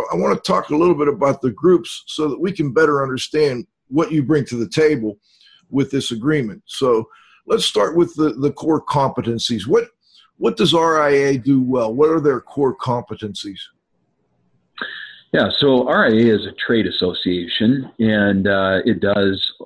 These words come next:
Speaker 2: uh, very well, uh, a lot of the things that trade associations, uh, typically do. Uh, R I A is really known in the industry, and, and going back, as you look at its legacy, it's really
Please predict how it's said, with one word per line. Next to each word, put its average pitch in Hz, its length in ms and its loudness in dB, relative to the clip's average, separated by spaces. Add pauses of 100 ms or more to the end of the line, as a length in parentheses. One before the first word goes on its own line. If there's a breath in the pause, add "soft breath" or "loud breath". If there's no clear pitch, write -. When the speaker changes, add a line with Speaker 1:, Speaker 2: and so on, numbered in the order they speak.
Speaker 2:
uh, 113 200 -6
very 110 340 2
well, 98 640 0
uh, 101 160 -4
a 104 60 -6
lot 98 160 2
of 95 100 0
the 92 60 -14
things 101 240 0
that 98 140 -4
trade 95 240 -2
associations, 92 1000 0 (580 loud breath)
uh, 95 120 0
typically 101 440 -2
do. 98 440 0
Uh, - 160 -10 (100)
R 101 240 0
I 92 40 0
A 98 280 2
is 90 220 -4 (380 loud breath)
really 120 200 4
known 107 460 4
in 107 100 6
the 101 200 4
industry, 101 800 2
and, 90 280 -4
and 92 140 -4
going 101 260 0
back, 98 280 -2 (400)
as 90 140 -6
you 92 80 -6
look 98 180 -2
at 87 60 -10
its - 160 -10
legacy, 95 680 -2
it's 101 220 -2
really 110 340 2